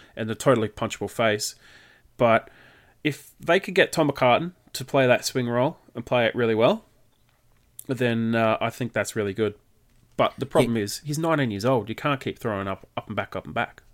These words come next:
Speaker 2: Yeah, that's right. You are causing yourself issues. Are you gonna make him a jack of all trades,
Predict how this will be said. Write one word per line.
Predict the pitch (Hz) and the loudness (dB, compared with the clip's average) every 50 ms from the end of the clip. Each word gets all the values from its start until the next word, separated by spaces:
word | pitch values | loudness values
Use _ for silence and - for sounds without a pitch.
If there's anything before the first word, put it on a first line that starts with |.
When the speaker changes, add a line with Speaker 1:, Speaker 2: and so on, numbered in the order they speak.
| _ _ _ _ _ _ - _ _ - | _ _ _ _ _ _ -20 _ _ -4
Speaker 2:
Yeah, | 131 131 123 | -2 0 0
that's | 123 117 117 - - | 0 0 -2 -2 -4
right. | 123 117 113 110 107 73 92 | -2 0 0 0 -2 -4 -8
You | 123 113 123 123 120 113 - - - - - - - | -6 -4 -4 -4 -4 -6 -8 -14 -20 -20 -14 -6 -2
are | 120 123 123 117 - _ _ _ _ _ _ | 2 2 2 2 0 _ _ _ _ _ _
causing | - - 165 170 175 143 143 131 | -8 -2 0 0 0 2 0 -2
yourself | 123 - - 139 127 113 - | -2 -2 -2 -2 -2 -2 -2
issues. | 131 131 127 - 123 113 101 113 | -4 -6 -6 -6 -6 -6 -4 -4
Are | 113 | -4
you | 110 107 107 | -4 -4 -4
gonna | 123 120 117 | -4 -4 -4
make | 113 117 117 110 - | -2 -4 -4 -4 -4
him | 113 | -6
a | 107 | -6
jack | 101 - - 135 143 151 - | -6 -4 -2 -2 -2 -2 -4
of | 135 117 | -6 -6
all | 120 120 117 | -4 -4 -6
trades, | 110 - - 123 127 143 180 208 202 | -6 -6 -4 -2 0 0 0 -2 -4